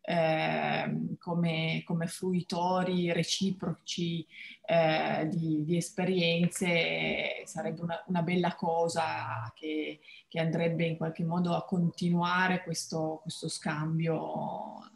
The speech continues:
nel, nel concreto. Ecco, questa è la mia, la mia proposta, la mia provocazione, insomma.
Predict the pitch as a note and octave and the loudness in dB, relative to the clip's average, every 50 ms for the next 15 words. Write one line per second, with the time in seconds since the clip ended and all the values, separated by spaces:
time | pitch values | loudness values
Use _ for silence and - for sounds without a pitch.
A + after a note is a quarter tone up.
0 | _ - - - E3 F#3+ G#3+ F3+ F#3 F3+ F3 - - E3 E3 - - F3+ E3 D3+ | _ -20 -12 -8 -6 -4 0 2 2 2 0 0 -2 -2 -2 0 2 4 4 4
1 | D3 D3 - - - - _ _ _ _ _ - _ _ _ _ - G3 - - | 2 -2 -6 -10 -14 -14 _ _ _ _ _ -20 _ _ _ _ -10 -10 -10 -10
2 | - - - E3+ - - - E3+ E3 E3 E3 E3 E3 E3 E3 E3 E3 E3 E3 D#3+ | -12 -8 -6 -6 -6 -2 -2 0 0 2 0 0 0 0 -2 -2 -2 -2 -4 -4
3 | D#3+ D#3+ D#3+ D#3+ - D3 - - - - - E3+ E3+ E3+ - - E3 D3+ - E3+ | -4 -6 -6 -8 -8 -10 -10 -10 -10 -4 -2 0 0 0 -2 -4 -6 -6 -4 -2
4 | D#3+ E3 E3+ D#3 - - D#3+ D#3+ D#3+ D#3 - - D#3+ D#3 D#3 - - D3+ - - | -2 -2 -2 -4 -4 -6 -6 -4 -6 -6 -8 -10 -14 -14 -14 -14 -20 -20 -18 -14
5 | - D#3+ D#3+ D#3 D#3+ D#3+ D#3+ D#3+ D#3 - - - E3 D#3 D3+ | -10 -8 -6 -6 -4 -4 -4 -6 -6 -8 -10 -12 -12 -14 -14